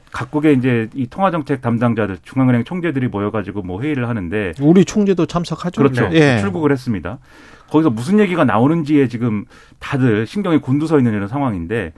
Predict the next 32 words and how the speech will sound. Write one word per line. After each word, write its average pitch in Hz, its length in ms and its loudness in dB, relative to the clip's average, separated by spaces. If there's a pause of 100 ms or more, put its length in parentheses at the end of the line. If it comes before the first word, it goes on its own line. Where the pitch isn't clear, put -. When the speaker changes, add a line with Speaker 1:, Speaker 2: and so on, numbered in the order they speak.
(260)
Speaker 1:
매파적인 196 540 2
발언 135 260 4
위주로 117 220 0
막 107 140 -4
나오고 107 320 -2
이러면, 95 640 -4 (420)
어, 101 280 -2
그러면 123 320 4
이제 110 120 0
연준의, 110 640 0 (360)
예, 107 100 -6
금리 127 280 2
인상의 113 320 2
어떤 95 320 -6
폭이라든가 123 580 -2
속도라든가 143 720 -4 (340)
이런 143 220 2
데도 139 220 2
영향이 113 320 2
좀 127 160 0
있을 123 180 -6
수가 123 220 -4
있다라고 110 380 -6
할 139 120 -6
것이고, 85 440 -8 (120)
그러면 135 440 -2 (380)
연준의 156 360 2
금리 143 200 4
인상을 131 280 4
우리가 113 280 0
따라가야 170 380 2
된다, 117 340 0